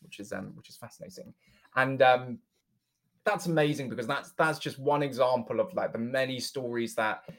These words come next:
we don't even, we don't even do justice in, in capturing enough of, really. I mean, that,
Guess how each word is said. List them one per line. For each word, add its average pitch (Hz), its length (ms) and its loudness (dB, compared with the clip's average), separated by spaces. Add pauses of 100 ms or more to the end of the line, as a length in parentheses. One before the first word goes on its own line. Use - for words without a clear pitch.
(160)
we 165 80 6
don't 160 180 8
even, 131 380 -2 (200)
we 143 120 -4
don't 143 160 4
even 120 180 -6
do 113 120 -6
justice 110 440 -2
in, 98 160 -8
in 101 140 -12
capturing - 480 -6
enough 101 280 -6
of, 95 200 -8
really. 85 280 -10
I 104 60 -10
mean, 104 220 -10 (340)
that, 135 220 -2